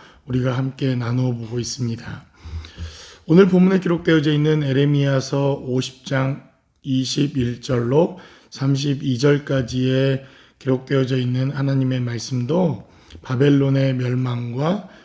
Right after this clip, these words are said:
하나님의 심판에 대한 예언의 메시지가 계속해서 어제에 기록된 말씀에 이어 오늘 본문도 계속되는 것을 봅니다.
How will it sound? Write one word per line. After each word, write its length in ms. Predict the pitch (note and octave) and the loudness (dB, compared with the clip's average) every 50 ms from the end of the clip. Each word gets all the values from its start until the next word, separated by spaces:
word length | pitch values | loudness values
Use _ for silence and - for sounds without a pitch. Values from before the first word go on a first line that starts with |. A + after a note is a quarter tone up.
| - _ _ | -20 _ _
하나님의 500 | - D3 C#3+ C#3+ C#3 C#3 C3+ C3+ C3+ C3 | -4 -2 0 2 2 2 2 2 0 -2
심판에 480 | - - D#3 C#3+ C#3 D#3 D#3 C#3+ C3+ | -4 -6 -6 -4 -2 -2 -2 -2 -2
대한 440 | B2 C3+ C3 C3 B2+ B2+ B2+ B2+ C#3 | -2 -4 -4 -2 -2 -4 -4 -4 -4
예언의 420 | C3+ B2+ B2+ C3+ C3+ C3+ C3+ C3+ B2+ | -2 0 0 2 2 4 2 2 0
메시지가 760 | B2 A#2 G#2 - - B2+ G#2+ A2 A2 D3 D#3 F3 E3+ - - - - - - - - _ | -2 -4 -6 -6 -6 -8 -8 -8 -6 -4 -2 -2 -2 -4 -6 -10 -16 -16 -18 -20 -20 _
계속해서 1040 | - - C3 B2+ B2 - D3 C3 - - C#3 C3 B2 - D3+ D3 E3+ F3+ G3 F#3+ - - - - - - - - - - _ - - - | -10 -6 -4 -4 -2 -2 -4 -6 -6 -4 -4 -4 -4 -2 0 2 2 2 0 -2 -6 -16 -20 -20 -20 -20 -20 -20 -20 -20 _ -20 -20 -12
어제에 920 | - - B2 B2+ B2+ B2+ C#3+ C#3 C3+ C3 C3 C3 C3+ C3+ C3+ C3+ C3+ C3+ C3 | -6 -2 -2 0 2 4 4 6 6 6 4 4 4 4 4 2 0 -2 -4
기록된 520 | C3+ - C3 B2+ A#2+ - - C3+ B2+ C3 B2+ | -6 -6 -8 -8 -6 -4 -2 -2 0 0 0
말씀에 460 | B2 A#2+ A#2+ - - C3 B2 A#2+ A#2+ | -2 -4 -4 -4 -4 -4 -2 -2 -2
이어 400 | A2+ A2 A#2+ D3 E3+ F#3 E3+ C#3+ | -4 -2 -2 -2 0 -2 -2 -2
오늘 200 | C#3 C3 C3 B2+ | -2 -2 0 -2
본문도 680 | A#2+ - B2+ B2+ B2+ B2+ B2+ B2 A#2+ B2 B2+ B2 B2 | -2 -2 -2 0 0 2 0 0 0 -2 -2 -4 -4
계속되는 480 | B2 - A#2 - - - - B2+ A#2+ A#2 | -6 -10 -14 -14 -10 -6 -6 -4 -4 -4
것을 280 | A#2 A2+ A2 - A#2+ - | -6 -8 -8 -8 -10 -10
봅니다. 600 | - - A#2+ A#2+ A2+ A2 - G2 G#2+ F#2+ F#2 | -8 -6 -6 -4 -4 -6 -6 -8 -10 -12 -14